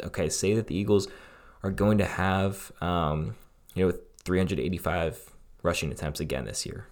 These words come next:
around the same. Fifteen games, fifteen carries a game for Miles Sanders would equate to two hundred for the season.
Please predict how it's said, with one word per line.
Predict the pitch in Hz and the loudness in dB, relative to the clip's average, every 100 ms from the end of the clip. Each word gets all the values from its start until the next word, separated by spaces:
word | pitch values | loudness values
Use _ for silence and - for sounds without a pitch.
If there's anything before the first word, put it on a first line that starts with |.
| - | -8
around | 87 85 | -4 -2
the | 90 | -2
same. | 64 - - - - - - - _ _ - | -4 -6 -14 -20 -20 -20 -20 -20 _ _ -18
Fifteen | - 135 - 143 113 | 2 2 4 2 4
games, | 113 120 95 - - | 2 2 0 -4 -2
fifteen | 123 120 143 | 0 2 2
carries | 127 120 110 | 4 2 2
a | 92 | 0
game | 69 90 123 - - | -2 -2 -2 -8 -8
for | 98 | -4
Miles | 85 90 - | 0 0 0
Sanders | 80 95 117 120 - - - - | 0 2 0 0 -6 -8 -16 -6
would | 98 95 | 0 0
equate | 98 95 | 4 2
to | 85 | 2
two | - 117 | 0 0
hundred | 110 104 107 | 0 0 0
for | - 80 | -2 -4
the | |
season. | 78 73 60 - - | -2 -2 -4 -8 -12